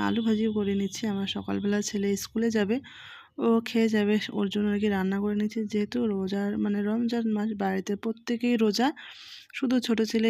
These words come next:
একাই রোজা নেই। তো ওর জন্য একটু খাবার দাবার বানিয়ে নিচ্ছে আমার ছেলে। তো মানে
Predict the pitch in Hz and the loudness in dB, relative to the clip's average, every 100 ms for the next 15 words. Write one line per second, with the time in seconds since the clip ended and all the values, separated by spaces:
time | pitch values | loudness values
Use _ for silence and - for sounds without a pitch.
0 | 214 208 214 214 208 196 202 202 220 220 | 4 2 2 2 2 2 4 4 2 0
1 | 214 208 202 208 208 202 208 208 196 196 | 0 -2 0 0 0 0 -2 -2 -2 -2
2 | 202 202 202 202 202 208 - 208 208 208 | -2 -2 0 0 2 0 0 -2 -2 -2
3 | 202 208 196 214 - - - - - - | -2 0 0 -2 -4 -20 -20 -20 -20 -18
4 | - 208 | -4 0